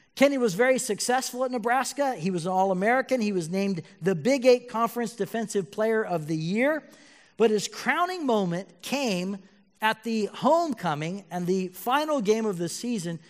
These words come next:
in Nebraska's Cornhusker Stadium. And traditionally, senior players run out onto the field in alphabetical order, one after the other,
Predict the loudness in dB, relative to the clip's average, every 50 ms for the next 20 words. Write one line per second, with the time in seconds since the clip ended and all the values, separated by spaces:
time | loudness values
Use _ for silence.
0 | -20 _ -8 -6 -6 -4 -2 0 0 0 0 -2 -2 -4 -6 -6 -6 -8 -6 -6
1 | -4 -2 -2 -4 -4 -8 -10 -10 -8 -8 -8 -6 -4 -4 -4 -4 -6 -6 -8 -8
2 | -12 -14 -20 -20 -20 -20 -20 -20 -16 _ -8 -6 -2 0 0 0 0 -2 -2 -2
3 | -2 -2 -2 -4 -6 -10 _ -10 -6 -4 -4 -2 -2 -2 -4 -4 -2 -2 0 2
4 | 2 0 0 -2 -6 -12 -12 -8 2 4 4 4 4 4 2 2 2 0 0 0
5 | 0 0 0 0 0 -2 -2 -2 -4 -2 2 4 4 4 2 0 -2 -6 -6 -6
6 | -4 0 0 0 0 0 -2 -4 -2 0 0 0 0 0 -2 -2 -2 0 0 0
7 | 0 0 0 -2 -2 -4 -12 -12 -6 -4 -2 0 2 2 0 0 -2 -4 -4 0
8 | 2 4 4 4 4 2 -2